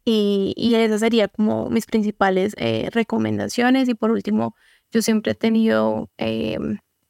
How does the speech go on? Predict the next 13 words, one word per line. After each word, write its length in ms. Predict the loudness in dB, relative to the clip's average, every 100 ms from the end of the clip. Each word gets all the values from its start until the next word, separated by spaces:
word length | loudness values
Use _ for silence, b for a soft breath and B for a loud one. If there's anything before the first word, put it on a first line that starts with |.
| _ _ _ -4
una, 260 | 0 0 0
una 240 | 0 0
frase 380 | 0 -2 0 -2
que, 340 | -4 -6 -6
que, 340 | -4 -4 -4 -6
pues, 160 | -10 -8
creo 180 | -4 -4
que 200 | -2 -4
aplico 560 | -4 -4 -4 -2 -4 0
para 220 | -2 0
todos 180 | -2 -2
los 140 | -2
ámbitos 520 | -2 -2 -2 -2 -2